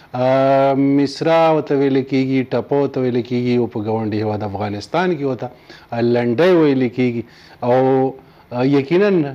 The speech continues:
چې کوم پښتون دی، نو هغه ته به خامخا ټپه به ورته یاده وي، ټپه به یې اورېدلي، د ټپې نه به خبر وي، آ، د ټپې د لوړتیا نه به خبر وي.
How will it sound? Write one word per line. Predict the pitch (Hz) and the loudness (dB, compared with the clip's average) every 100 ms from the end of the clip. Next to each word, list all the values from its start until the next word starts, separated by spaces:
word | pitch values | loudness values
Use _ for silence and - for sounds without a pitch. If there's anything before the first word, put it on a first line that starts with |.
| 120 | -6
چې | - | -4
کوم | 185 214 | 0 -2
پښتون | 170 156 - 165 156 | -2 -6 -2 -2 2
دی، | |
نو | 151 | 2
هغه | 139 131 | 2 0
ته | 131 | 0
به | 123 | -4
خامخا | 120 120 113 107 139 139 | -2 -4 -4 -2 -2 0
ټپه | 135 110 127 | -2 -4 -2
به | 117 | -2
ورته | 113 107 | -2 -2
یاده | 107 117 123 123 | -2 0 0 -2
وي، | 117 113 | -2 -4
ټپه | 110 98 107 | -6 -8 -6
به | 104 | -4
یې | 104 | -6
اورېدلي، | 101 101 127 147 131 | -6 -4 -2 0 0
د | 117 - | -4 -8
ټپې | 101 | -8
نه | 117 117 | -8 -6
به | 104 | -6
خبر | 107 113 123 175 | -8 -6 0 2
وي، | 151 131 - - - - | 0 -2 -10 -20 -20 -8
آ، | 123 | -4
د | 127 135 | 0 0
ټپې | 135 131 151 151 | 0 -2 0 0
د | 139 | 0
لوړتیا | 127 127 120 165 | 0 -2 0 0
نه | 175 156 | 0 0
به | 127 | -2
خبر | 135 123 131 | -4 -2 0
وي. | 120 | -2